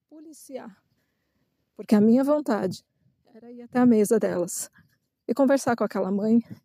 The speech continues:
no sentido de desejar saber quais eram as necessidades dela não atendidas,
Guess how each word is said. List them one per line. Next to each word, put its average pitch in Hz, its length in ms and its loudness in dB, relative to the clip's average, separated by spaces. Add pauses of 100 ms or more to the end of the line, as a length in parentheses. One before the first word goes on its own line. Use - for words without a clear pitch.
(600)
no 262 80 0
sentido 277 640 0 (480)
de 262 200 2 (840)
desejar 254 400 2
saber 240 440 2 (1700)
quais 277 220 4
eram 302 160 2
as 277 60 2
necessidades 247 640 0
dela 220 240 0
não 226 160 2
atendidas, 226 1040 0